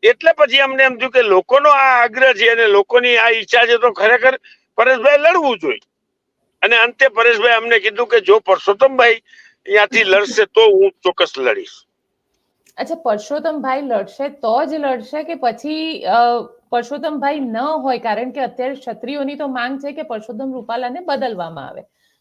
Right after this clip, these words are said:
Speaker 2: તો પણ પરેશભાઈ ત્યાંથી લડશે?
Speaker 1: ના, જો ગોપી, આ બહુ સ્પષ્ટ વાત થઈ છે. મેં પણ પરેશભાઈએ કીધું નહોતું, તેમ છતાં એ બધા જ કાર્યકરોની વચ્ચે મેં પરેશ, આ વાત મૂકી છે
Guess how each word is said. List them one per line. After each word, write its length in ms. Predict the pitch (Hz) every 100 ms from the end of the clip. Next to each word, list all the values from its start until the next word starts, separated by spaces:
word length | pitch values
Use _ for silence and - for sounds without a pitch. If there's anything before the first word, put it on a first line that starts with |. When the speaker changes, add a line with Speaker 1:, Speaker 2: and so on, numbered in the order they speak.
| _ -
Speaker 2:
તો 160 | 247
પણ 200 | 262 330
પરેશભાઈ 500 | 339 311 302 - 247
ત્યાંથી 320 | 240 208 185 170
લડશે? 400 | 147 - 156 151 _ _ _ _ _ _ _ - 160
Speaker 1:
ના, 260 | 165 196 180
જો 160 | 180 185 165 -
ગોપી, 280 | 185 196 208
આ 120 | 190
બહુ 200 | 185 196
સ્પષ્ટ 500 | - - 151 165 -
વાત 220 | 156 165
થઈ 260 | - 156 165
છે. 180 | - 190 _ _ _ _ -
મેં 200 | 131 175
પણ 200 | 190 220
પરેશભાઈએ 640 | 208 196 202 - 202 208 202
કીધું 380 | - 156 185
નહોતું, 280 | 208 196 196
તેમ 200 | 180 190
છતાં 300 | 180 180 190
એ 300 | 190 190 196
બધા 440 | 165 160 139 170 202
જ 100 | 196
કાર્યકરોની 760 | 175 180 185 175 180 180 180
વચ્ચે 440 | 143 120 - 190
મેં 240 | 190 190 190
પરેશ, 340 | - 180 156
આ 180 | - 180
વાત 320 | 151 151 -
મૂકી 400 | 165 175 - 180
છે 180 | 175